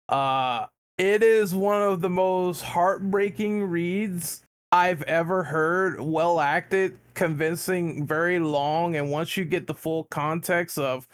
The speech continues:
what is going on during this entire read, you will cry like a baby, one hundred percent. Uh,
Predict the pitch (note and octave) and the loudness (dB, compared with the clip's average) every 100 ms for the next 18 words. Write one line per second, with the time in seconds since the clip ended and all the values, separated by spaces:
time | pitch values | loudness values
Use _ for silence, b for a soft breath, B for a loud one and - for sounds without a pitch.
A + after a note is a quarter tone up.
0 | B - _ B2+ D3 F3+ G3 F3+ D3+ F3+ | B -20 _ -4 0 2 2 0 -2 -2
1 | F3 D3+ C3 D#3+ G#3 G#3 E3 A#2 C3 E3+ | 0 -2 -2 0 0 0 -2 -6 -4 -2
2 | E3+ E3 E3+ D#3 E3+ D#3 C#3+ C3 C3+ E3+ | 0 -2 -4 -4 0 0 0 -4 -4 -2
3 | A3+ B3+ - - C#3+ D#3 E3+ F3+ F3+ E3+ | -2 -2 -6 -8 -6 -2 -2 0 0 0
4 | D#3 D3 C#3 C3+ C3 D#3+ C#3+ C3 B2+ C3 | 0 -2 -2 -4 -2 0 0 0 -4 -6
5 | B2 A#2 - - _ - C#3 C3+ B2+ A#2+ | -6 -8 -14 -20 _ -6 -4 -4 -6 -8
6 | A#2 A2 - C3 - - - A#2+ A2 | -10 -14 -10 -10 -12 -14 -8 -6 -6